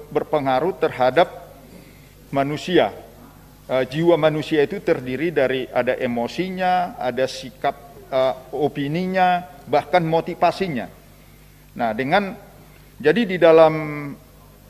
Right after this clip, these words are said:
perang informasi atau perang siber, kita mengenal alat utama senjatanya itu adalah informasi yang direkayasa. Jadi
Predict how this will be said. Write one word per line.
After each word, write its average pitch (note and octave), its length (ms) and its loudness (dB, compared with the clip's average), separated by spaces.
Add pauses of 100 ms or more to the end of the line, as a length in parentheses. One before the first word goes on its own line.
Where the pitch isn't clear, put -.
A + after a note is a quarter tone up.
(420)
perang D3 420 0
informasi C#3 800 -2 (160)
atau B2+ 320 -2
perang D3 240 -2
siber, C#3+ 480 -2 (1500)
kita G3+ 240 2
mengenal F3+ 560 4
alat D#3+ 400 2
utama D#3+ 320 2
senjatanya D3 640 2
itu E3+ 240 0
adalah D#3 240 4
informasi D3 640 -2
yang C#3 160 0
direkayasa. B2+ 720 0 (720)
Jadi C3+ 240 -2